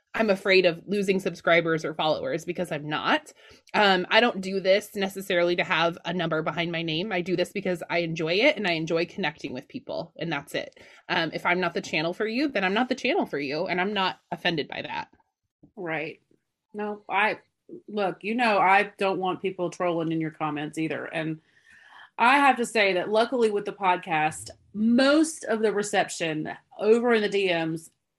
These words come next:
Speaker 1: Mm-hmm.
Speaker 2: relatively for both of us and the show's D Ms, have been
Speaker 1: Yeah.
Speaker 2: constructive and, like, gentle criticism. We haven't seen too much.
Speaker 1: Yeah, the podcast people are really great.
Speaker 2: Yeah, we haven't
Speaker 1: And,
Speaker 2: seen
Speaker 1: and most of, most of my YouTube subscribers are awesome. Like,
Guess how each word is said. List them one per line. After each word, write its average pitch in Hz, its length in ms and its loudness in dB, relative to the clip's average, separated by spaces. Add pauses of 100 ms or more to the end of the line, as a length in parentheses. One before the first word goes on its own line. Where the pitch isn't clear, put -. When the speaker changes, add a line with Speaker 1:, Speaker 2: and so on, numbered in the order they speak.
Speaker 1:
Mm-hmm. 185 280 -6
Speaker 2:
relatively 277 580 4
for 196 360 -2
both 214 240 4
of 196 100 -2
us 175 280 0
and 202 340 0
the 175 60 0
show's 156 400 -4
D 151 180 -4
Ms, 147 280 -6
have 185 200 -2
been 170 300 0
Speaker 1:
Yeah. 165 100 -4 (560)
Speaker 2:
constructive 208 720 2
and, 180 220 -4
like, 170 240 -2
gentle 175 800 -2 (840)
criticism. 190 480 0
We 220 120 2
haven't 240 280 4
seen 196 240 -2
too 214 240 0
much. - 680 -4 (220)
Speaker 1:
Yeah, 208 160 0
the 156 80 -2
podcast 240 560 -2
people 151 240 -8
are 127 80 -6
really 143 220 -6
great. 107 240 -10
Speaker 2:
Yeah, 175 160 0
we 208 100 4
haven't 262 240 4
Speaker 1:
And, - 60 -2
Speaker 2:
seen 240 160 0
Speaker 1:
and 254 100 2
most 330 260 2
of, 349 220 0
most 285 260 0
of 415 80 -2
my 339 80 2
YouTube 359 300 4
subscribers 196 580 -2
are 170 140 -4
awesome. 160 500 -2
Like, 220 220 4